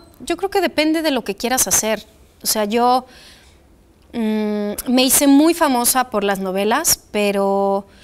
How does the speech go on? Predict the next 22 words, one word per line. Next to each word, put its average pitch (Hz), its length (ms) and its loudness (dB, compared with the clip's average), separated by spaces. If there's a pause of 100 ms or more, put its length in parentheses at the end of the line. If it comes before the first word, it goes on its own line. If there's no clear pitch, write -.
(280)
pues, - 140 -2
tiene 339 220 4
sus 330 200 0
pros 294 320 0
y 339 40 2
sus 254 200 -2
contras. - 720 0
Yo 254 180 -2
creo 262 160 0
que 269 240 0 (420)
esa 254 260 2
fama 247 540 0
que 202 220 0
me 196 180 -2
dieron 214 560 0
los, 185 260 -4
los 190 400 -4
personajes 214 720 -2
o 202 100 0
los 196 180 -4
proyectos 196 480 -4
que 214 120 -6